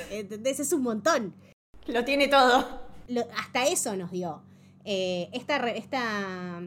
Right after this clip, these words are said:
Speaker 2: esta reflexión que hace ella sobre el género y sobre, bueno, sobre el cine en sí, ¿no?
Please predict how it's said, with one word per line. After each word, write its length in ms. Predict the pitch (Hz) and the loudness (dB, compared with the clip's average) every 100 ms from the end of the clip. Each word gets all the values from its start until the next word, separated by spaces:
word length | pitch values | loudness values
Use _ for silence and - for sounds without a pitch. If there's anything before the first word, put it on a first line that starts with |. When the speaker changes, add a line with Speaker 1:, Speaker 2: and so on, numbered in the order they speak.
| 175 | -12
Speaker 2:
esta 180 | 208 233 | -10 -8
reflexión 760 | 208 208 - - 240 240 240 - | -6 -6 -8 -4 -2 -2 -6 -10
que 140 | - 190 | -6 -4
hace 200 | 196 202 | -4 -4
ella 220 | 202 226 | -4 -6
sobre 400 | 202 190 190 180 | -6 -4 -4 -4
el 160 | 180 175 - | -4 -6 -6
género 600 | 214 214 208 208 208 202 | -4 -2 -2 -2 0 0
y 120 | 190 | -2
sobre, 300 | - 190 190 | -6 -6 -2
bueno, 220 | 269 226 | -2 -2
sobre 280 | 202 226 226 | -4 -4 -4
el 100 | 233 | -4
cine 320 | - 359 294 | -4 -2 -2
en 100 | 220 | -2
sí, 280 | 208 302 185 | -4 -4 -4
¿no? 320 | 170 185 240 | -4 -6 -8